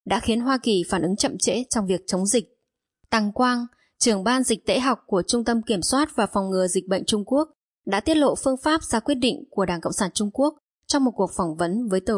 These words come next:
Global Times vào ngày ba mươi tháng một. Ông cho biết các quan chức của Đảng Cộng sản Trung Quốc cần phải cân nhắc các yếu tố chính trị, ổn định xã hội, các vấn đề kinh tế, còn ý kiến của các nhà khoa học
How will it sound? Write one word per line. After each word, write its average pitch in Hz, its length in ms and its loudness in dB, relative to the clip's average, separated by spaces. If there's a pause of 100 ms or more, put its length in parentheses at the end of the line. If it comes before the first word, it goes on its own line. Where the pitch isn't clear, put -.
(160)
Global 190 280 2 (160)
Times 196 400 0 (180)
vào 214 140 2
ngày 208 260 2
ba 247 180 0
mươi 254 260 2
tháng 220 220 0
một. 233 160 4 (720)
Ông 254 160 2
cho 262 140 0
biết 294 360 0
các 311 140 0
quan 277 160 2
chức 349 240 2
của 208 100 0
Đảng 180 160 0
Cộng 180 140 -2
sản 185 260 0
Trung 208 200 0
Quốc 302 240 2 (160)
cần 190 180 0
phải 165 140 -4
cân 214 200 0
nhắc 285 160 2 (120)
các 277 120 -2
yếu 202 180 0
tố 196 240 0
chính 208 240 0
trị, - 260 0 (300)
ổn 196 160 2
định 185 160 0
xã 214 200 -2
hội, 254 260 2 (140)
các 285 140 -2
vấn 190 160 0
đề 220 160 2
kinh 214 300 -2
tế, 196 280 0 (320)
còn 220 160 2
ý 220 200 2
kiến 226 260 2
của 233 100 -2
các 294 160 0
nhà 226 160 2
khoa 254 180 -2
học 226 240 0